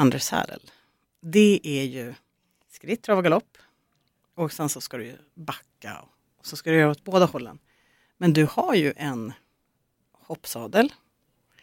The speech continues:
Eller en flatback. Men du får inte ha en dressyrsadel. Och sen har jag ridbyxor och hjälm och kavaj och, eh, ridstövlar på mig.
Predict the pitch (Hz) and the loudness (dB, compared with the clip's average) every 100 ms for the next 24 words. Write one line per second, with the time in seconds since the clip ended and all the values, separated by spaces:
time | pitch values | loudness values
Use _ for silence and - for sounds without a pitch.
0 | _ _ _ _ - 151 131 120 - 143 | _ _ _ _ -2 0 0 -6 -8 -12
1 | - - - - 180 - - 175 170 - | -12 -18 -18 -8 -8 -8 -10 -8 -6 0
2 | 190 147 - 190 151 139 127 151 127 117 | 4 4 2 -2 2 2 2 -2 -8 -8
3 | - _ _ 151 147 190 - - 85 - | -12 _ _ -12 -4 -4 -2 -4 -8 -16
4 | _ _ _ _ _ - _ 196 196 208 | _ _ _ _ _ -20 _ -4 0 4
5 | 240 196 294 151 151 139 135 - 147 123 | 4 2 2 2 0 -4 -12 -8 -6 -4
6 | - 277 _ 143 110 123 - 285 - - | 0 0 _ -6 -6 -8 0 0 0 -16
7 | - 143 - - - 254 - - - _ | -8 -8 -8 -12 0 0 0 -18 -20 _
8 | _ _ _ _ _ _ 143 135 160 - | _ _ _ _ _ _ -20 -16 -14 -12
9 | 120 123 - - 131 | -12 -12 -18 -20 -20